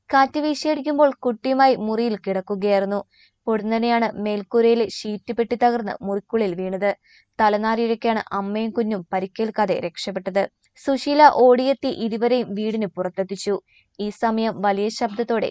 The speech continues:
മുറ്റത്തെ പടുകൂറ്റൻ മാവ് വീടിന് മുകളിലേക്ക് വീണു. മേൽക്കൂരയും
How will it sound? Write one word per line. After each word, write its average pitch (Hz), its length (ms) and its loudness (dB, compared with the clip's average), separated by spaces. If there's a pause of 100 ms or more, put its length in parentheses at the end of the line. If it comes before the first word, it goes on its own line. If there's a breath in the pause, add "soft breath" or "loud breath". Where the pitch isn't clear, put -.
മുറ്റത്തെ 208 440 -6 (120)
പടുകൂറ്റൻ 202 600 -4
മാവ് 226 260 0 (100)
വീടിന് 196 360 -4
മുകളിലേക്ക് 214 520 -2
വീണു. 185 280 -4 (260)
മേൽക്കൂരയും 262 680 4